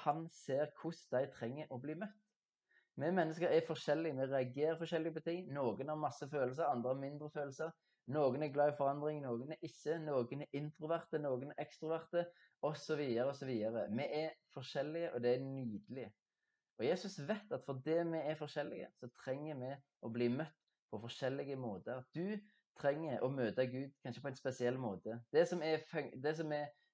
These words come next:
bra for andre må-, andre måter som de møter Gud på, er ikke det sikkert det som den måten du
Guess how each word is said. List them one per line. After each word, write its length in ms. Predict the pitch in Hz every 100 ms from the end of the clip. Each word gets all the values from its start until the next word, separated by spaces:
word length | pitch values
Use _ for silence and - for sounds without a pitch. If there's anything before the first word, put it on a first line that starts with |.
| _
bra 240 | 127 127 147
for 160 | 147 135
andre 200 | 110 139
må-, 220 | 139 117 -
andre 260 | 120 107 127
måter 240 | 113 131
som 140 | 131 113
de 120 | 120 135
møter 220 | 120 107
Gud 160 | 120 147
på, 80 | -
er 60 |
ikke 140 | - 185
det 80 | 175
sikkert 300 | 170 160 131
det 140 | 147 156
som 160 | 147 123 _ _ _ _ -
den 180 | 131 151
måten 300 | 135 110 139
du 100 | 123